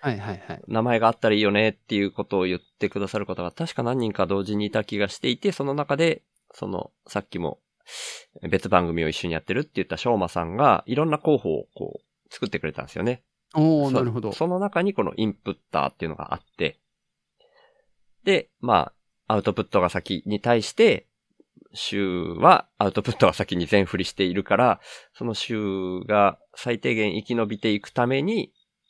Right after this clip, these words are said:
Speaker 2: アウトプットだけ出ていってる状態だから、インプット的な意味合いを込めてスポンサーをするっていう意味でインプッター
Speaker 1: はい。
Speaker 2: っていう名前をつけてくれ、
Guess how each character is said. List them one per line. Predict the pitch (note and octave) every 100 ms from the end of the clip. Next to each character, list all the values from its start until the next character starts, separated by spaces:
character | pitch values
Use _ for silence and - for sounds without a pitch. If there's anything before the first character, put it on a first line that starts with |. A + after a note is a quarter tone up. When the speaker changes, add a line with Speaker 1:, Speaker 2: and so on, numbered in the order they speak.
| _ _ _ _ _ _ _
Speaker 2:
ア | A#2+
ウ | B2
ト | C#3
プ | D3
ッ |
ト | D#3
だ | C#3
け | D3
出 | D3+
て | E3
い |
っ | D#3
て | E3
る | D3+
状 | D#3+
態 | E3+ D#3+
だ |
か | E3
ら、 | F3+ E3 _ _
イ | - D3+
ン |
プ | D3 E3
ッ |
ト | - D3
的 | D3 C#3+ D3+
な | D#3
意 | - C#3+
味 | C#3+
合 | D3
い | D3
を |
込 | D3 - G3+
め | F#3 E3+
て | - B3
ス |
ポ | - C#3+
ン |
サ | B2
ー | G#2+
を |
す | -
る | F#2 - _ _
っ |
て | -
い | C#3+
う |
意 | F3
味 |
で | A#3+
イ | G2
ン | F#2
プ | F#2+
ッ |
タ | - - C2+ - _ _ _ _ _ -
ー |
Speaker 1:
は | A2
い。 |
Speaker 2:
っ | - _ _ _ -
て | F#2+
い |
う |
名 | F2+
前 | F2 G#2
を | C#3+
つ | -
け | G2
て | E2+
く | -
れ、 | E2+